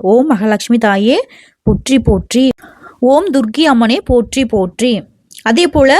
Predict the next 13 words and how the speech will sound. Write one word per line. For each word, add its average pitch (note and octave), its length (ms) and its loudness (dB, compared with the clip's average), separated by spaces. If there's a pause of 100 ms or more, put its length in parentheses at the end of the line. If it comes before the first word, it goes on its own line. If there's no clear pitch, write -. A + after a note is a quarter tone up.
(160)
திங்கட்கிழமையில D4 560 0
சிவன் D4 340 -2
கோயில்ல C4+ 260 2
போய் B3 180 0
தரிசனம் A#3+ 360 0
பண்ணிட்டு G#3 300 -2
வாங்க. F3 140 -12 (540)
வெள்ளி, B3+ 340 2
செவ்வாய்கள்லாம் B3+ 800 2 (380)
உங்களுக்கு A#3 360 2 (220)
அதிர்ஷ்டம் C4+ 480 0
தரக்கூடிய A#3+ 380 2
நாட்கள். G#3 400 -2